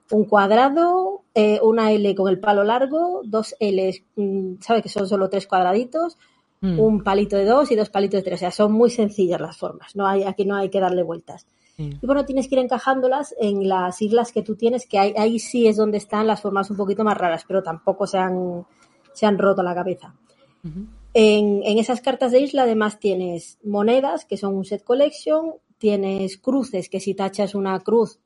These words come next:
Speaker 1: puedes hacer una cruz más, ¿vale? Puedes tachar otro, otro cuadradito,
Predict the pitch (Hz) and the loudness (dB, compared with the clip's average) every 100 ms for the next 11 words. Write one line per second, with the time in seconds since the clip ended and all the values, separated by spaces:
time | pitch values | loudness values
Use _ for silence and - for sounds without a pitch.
0 | _ - 196 185 170 - 190 175 _ _ | _ -2 -2 -2 -6 -4 -4 -4 _ _
1 | - 196 185 185 170 233 359 - _ _ | -4 -4 -4 -6 0 0 0 -8 _ _
2 | _ _ _ - 240 220 185 202 190 190 | _ _ _ -2 0 0 -2 -6 -4 -2
3 | 185 185 180 175 170 - 190 190 190 220 | -2 -2 -2 -2 -4 -6 -6 -4 -2 -2
4 | 262 330 | -2 -4